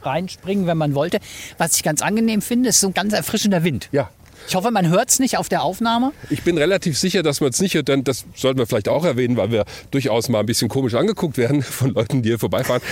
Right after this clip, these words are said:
Speaker 2: Ich halte in meiner Hand nicht nur das Aufnahmegerät oder ein normales Mikrofon, sondern ich halte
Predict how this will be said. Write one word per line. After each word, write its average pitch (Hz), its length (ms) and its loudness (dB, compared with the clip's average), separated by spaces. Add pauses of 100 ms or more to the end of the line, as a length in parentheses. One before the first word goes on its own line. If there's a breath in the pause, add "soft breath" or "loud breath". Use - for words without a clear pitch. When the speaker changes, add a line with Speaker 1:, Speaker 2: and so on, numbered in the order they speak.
(120)
Speaker 2:
Ich 180 180 0
halte 175 200 0
in 151 60 0
meiner 131 240 2
Hand 165 200 -2
nicht 247 140 0
nur 311 80 2
das 247 160 2
Aufnahmegerät 170 760 2
oder 107 200 2
ein 92 80 2
normales 95 440 0
Mikrofon, 208 520 0
sondern 151 260 4
ich 135 100 -2
halte 160 280 0